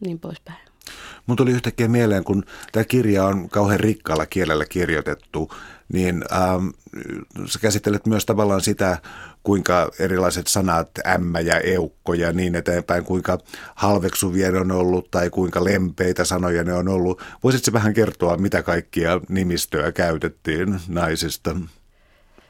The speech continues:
Speaker 1: N-, no nainen sanahan yleensä, niin, ö, se on aika va-, va-, aika nuorta,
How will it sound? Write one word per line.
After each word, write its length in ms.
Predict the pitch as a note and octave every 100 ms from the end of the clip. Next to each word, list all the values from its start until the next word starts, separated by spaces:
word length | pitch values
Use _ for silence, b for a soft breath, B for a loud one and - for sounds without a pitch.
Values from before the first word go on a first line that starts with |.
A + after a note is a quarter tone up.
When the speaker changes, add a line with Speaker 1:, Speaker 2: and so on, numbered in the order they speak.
| b b b b b b b b b _ _
Speaker 1:
N-, 260 | G#3 G3 - - F3 F#3 G#3
no 100 | A3
nainen 400 | A#3 A#3+ A3+ E3+
sanahan 480 | D#3 D#3+ D3+ D#3+ E3
yleensä, 380 | E3+ D#3+ D3+ D3+
niin, 200 | D#3+ D#3
ö, 160 | E3 E3 D#3 E3+ D#3+
se 220 | - -
on 140 | G3+ F#3
aika 260 | A3+ G3+
va-, 200 | F#3 F#3+ F3+ F#3+ F3 E3+
va-, 200 | F#3+ -
aika 180 | F#3+ F3
nuorta, 380 | F3 E3 -